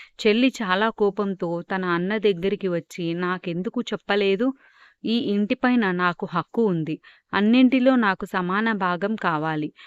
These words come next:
నువ్వు నాకు చెప్పకుండా అమ్మా నాన్నలు ఇచ్చిన ఈ ఇంటిని తాకట్టు పెట్టడం తప్పు" అని తిట్టి వెళ్ళిపోయింది.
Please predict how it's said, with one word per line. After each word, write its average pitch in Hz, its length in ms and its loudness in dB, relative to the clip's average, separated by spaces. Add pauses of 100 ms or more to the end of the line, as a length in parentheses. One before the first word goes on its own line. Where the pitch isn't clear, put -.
(220)
నువ్వు 214 260 0
నాకు 208 320 2
చెప్పకుండా 208 640 -2
అమ్మా 190 500 -2
నాన్నలు 208 480 0
ఇచ్చిన 180 560 -4 (340)
ఈ 220 60 0
ఇంటిని 214 540 2
తాకట్టు 202 500 -4
పెట్టడం 185 460 -2
తప్పు" 180 500 -4 (2000)
అని 233 320 6
తిట్టి 220 360 0
వెళ్ళిపోయింది. 175 800 2